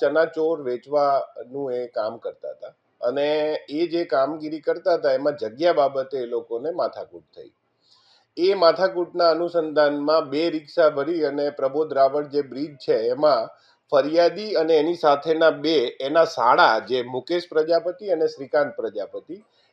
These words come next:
એનું ફાયરિંગ કરી અને ગોળી મારી અને બેની હત્યા કરવામાં આવી હતી. એ બે હજાર નવનો જે બનાવ હતો એમાં ટોટલ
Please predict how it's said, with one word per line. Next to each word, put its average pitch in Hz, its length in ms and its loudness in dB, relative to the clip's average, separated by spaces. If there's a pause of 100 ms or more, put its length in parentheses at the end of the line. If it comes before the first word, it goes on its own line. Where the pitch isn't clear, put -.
(100)
એનું 185 440 0
ફાયરિંગ 180 600 2
કરી 185 300 2
અને 147 180 -2
ગોળી 156 340 -2
મારી 170 400 0
અને 165 220 4
બેની 151 460 -4
હત્યા 123 320 -4
કરવામાં 101 500 -10
આવી - 180 -18
હતી. - 300 -20 (580)
એ 185 160 2
બે 165 260 0
હજાર 175 240 4
નવનો 156 560 4
જે 139 200 0
બનાવ 139 420 4
હતો 127 340 -4 (200)
એમાં 180 520 6
ટોટલ 156 760 4